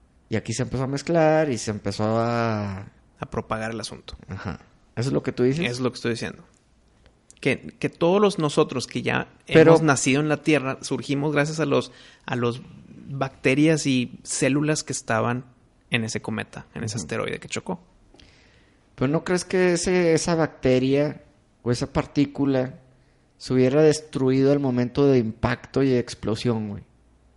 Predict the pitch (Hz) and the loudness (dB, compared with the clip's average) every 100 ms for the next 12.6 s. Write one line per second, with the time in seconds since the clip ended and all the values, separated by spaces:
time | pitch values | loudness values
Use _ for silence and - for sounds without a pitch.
0 | _ _ _ _ - 127 113 - - - | _ _ _ _ -2 0 2 -2 -6 -20
1 | _ _ _ _ _ _ 127 127 180 - | _ _ _ _ _ _ -2 0 -4 -10
2 | _ - 117 110 113 117 127 120 - _ | _ -10 -8 -6 -8 -4 -2 -2 -6 _
3 | _ _ _ _ - 135 123 143 131 127 | _ _ _ _ -8 -6 -4 0 0 0
4 | 139 131 120 120 113 - - 120 - - | 0 0 -2 -2 -2 -6 -6 -6 -8 -20
5 | _ _ 98 - - - 110 110 113 - | _ _ -10 -10 -12 -10 -6 -6 -8 -12
6 | - - - 107 110 - 98 - - - | -20 -12 -6 -6 -6 -8 -10 -12 -18 -20
7 | _ _ _ _ _ _ - _ - _ | _ _ _ _ _ _ -20 _ -20 _
8 | _ - 139 151 151 135 123 120 107 - | _ -4 2 2 2 -2 -2 -4 -8 -4
9 | 101 90 87 - 87 80 80 78 - - | -2 -2 -6 -10 -10 -10 -10 -16 -18 -20
10 | _ _ _ _ _ _ _ _ - 90 | _ _ _ _ _ _ _ _ -14 -10
11 | - 95 - 92 95 98 98 92 _ - | -8 -8 -8 -8 -8 -8 -10 -10 _ -8
12 | 98 98 110 202 151 - | -4 -4 -4 -6 -8 -14